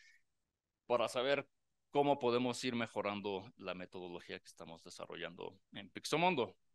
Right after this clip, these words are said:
Porque si algo hemos visto es que Unreal, cada nuevo update sale algo.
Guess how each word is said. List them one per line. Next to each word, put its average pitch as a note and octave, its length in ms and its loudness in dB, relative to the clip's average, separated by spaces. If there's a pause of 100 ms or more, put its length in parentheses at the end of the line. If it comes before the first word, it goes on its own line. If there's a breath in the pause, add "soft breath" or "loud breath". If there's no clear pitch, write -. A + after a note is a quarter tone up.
Porque G2+ 260 -6
si A#2+ 100 0
algo C#3 220 8
hemos C3+ 220 2
visto B2+ 360 -2
es - 140 -4
que G2+ 200 -2
Unreal, A#2+ 580 0 (340)
cada A2+ 540 4 (180)
nuevo A#2+ 400 4
update D#3 520 2
sale F#2+ 340 -2
algo. C#2 180 -6